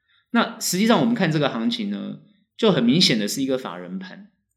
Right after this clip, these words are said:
什么叫法人盘？哦，法人在这个位阶上来讲，其实已经都是做多的。但是呢，市场上呢，呃，我们一般所认知的三个法人啊，一般所认知三个法人就是外资嘛，那本土投信嘛，再来就是自营商。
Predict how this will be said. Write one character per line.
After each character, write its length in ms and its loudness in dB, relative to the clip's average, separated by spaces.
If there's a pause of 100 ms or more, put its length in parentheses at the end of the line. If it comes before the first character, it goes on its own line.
(280)
什 120 -4
么 60 2
叫 140 6
法 200 0
人 260 -8
盘？ 380 -18 (760)
哦， 260 -8 (520)
法 200 4
人 160 6
在 120 8
这 140 2
个 140 6
位 200 8
阶 220 2
上 180 2
来 160 0
讲， 220 -4
其 180 -6
实 520 -4
已 200 -4
经 280 0
都 120 2
是 140 -2
做 240 -2
多 340 -6
的。 100 -12 (760)
但 160 4
是 160 4
呢， 80 6
市 180 2
场 220 4
上 220 4
呢， 460 0 (420)
呃， 460 -8
我 40 -8
们 160 -6
一 60 2
般 300 4
所 200 2
认 220 6
知 120 -2
的 120 2
三 220 0
个 100 2
法 220 -10
人 200 -16
啊， 320 -16
一 80 -6
般 160 0
所 120 4
认 80 0
知 60 0
三 180 -2
个 100 0
法 160 -6
人 80 -6
就 60 -4
是 60 -2
外 260 2
资 260 -2
嘛， 320 -2
那 100 -4
本 240 -4
土 140 -4
投 240 -8
信 240 -2
嘛， 160 -10
再 140 -4
来 100 0
就 100 -2
是 500 -4
自 180 -6
营 180 -4
商。 320 -12